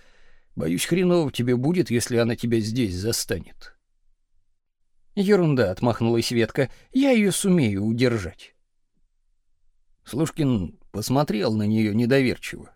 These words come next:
«И все-таки она у тебя стерва», — напрямую заявила Ветка. «Да нет», — поморщился Слушкин.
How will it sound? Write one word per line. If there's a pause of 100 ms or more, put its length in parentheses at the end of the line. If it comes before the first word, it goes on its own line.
(360)
«И
все-таки
она
у
тебя
стерва», — (180)
напрямую
заявила
Ветка. (2500)
«Да
нет», —
поморщился
Слушкин.